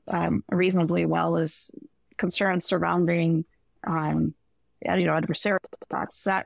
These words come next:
cyber attacks, et cetera. Uh, and probably, uh, I would say our industry partners need to be exceedingly careful, um, to build their systems to be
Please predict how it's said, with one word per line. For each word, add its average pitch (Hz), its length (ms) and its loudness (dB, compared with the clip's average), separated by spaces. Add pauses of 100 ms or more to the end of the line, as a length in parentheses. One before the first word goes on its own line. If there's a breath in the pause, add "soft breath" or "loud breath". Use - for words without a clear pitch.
cyber 175 340 0
attacks, - 420 -4
et - 120 -8
cetera. 180 460 -2 (440)
Uh, 160 280 -2
and 170 200 0
probably, 175 500 2
uh, 160 160 0
I 170 240 0
would 170 140 0
say 170 160 0
our 156 100 0
industry 170 400 0
partners 156 420 -4
need 165 180 0
to - 80 -4
be 165 360 -2
exceedingly 175 640 -4
careful, 175 500 -4 (580)
um, 151 260 -4
to - 120 -2
build 170 160 0
their 165 120 0
systems - 400 -2
to - 80 -4
be 165 300 0